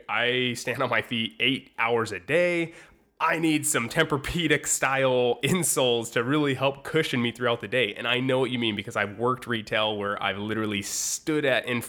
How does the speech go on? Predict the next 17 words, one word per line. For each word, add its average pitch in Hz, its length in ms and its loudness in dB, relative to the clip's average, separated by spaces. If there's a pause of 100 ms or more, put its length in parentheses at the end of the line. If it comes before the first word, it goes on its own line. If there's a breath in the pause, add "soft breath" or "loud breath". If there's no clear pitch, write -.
(120)
you 135 140 0
know, 107 180 -4
at 120 140 -2
the 113 80 -2
front 131 320 0
of 120 60 -2
a 110 60 2
door 113 360 0
for, 107 180 -4
like, 101 180 -2
four 151 400 -2
hours 120 360 0
at 101 120 0
a 95 60 -2
time, 101 400 -2
okay? 104 340 0
So 101 360 -2